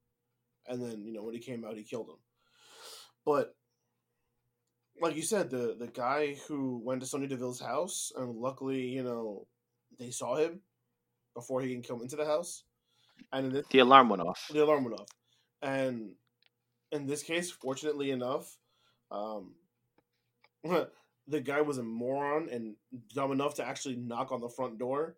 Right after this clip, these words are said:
Speaker 1: and <laughs> was greeted, hmm, none too pleasantly. Um,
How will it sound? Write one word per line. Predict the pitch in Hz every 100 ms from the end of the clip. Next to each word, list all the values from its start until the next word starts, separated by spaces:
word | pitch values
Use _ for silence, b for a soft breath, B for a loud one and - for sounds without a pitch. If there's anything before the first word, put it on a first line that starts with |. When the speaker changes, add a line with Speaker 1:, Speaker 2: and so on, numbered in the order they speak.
| _ _ _ _ _
Speaker 1:
and | 160 139 120 -
<laughs> |
was | 127 123 135 117
greeted, | 123 127 139 143 131 120 - _
hmm, | 190 - - _
none | 117 123 151 180 185
too | 156
pleasantly. | 139 190 202 127 104 101 107 _ _ _ _ _ _
Um, | - 123 98 90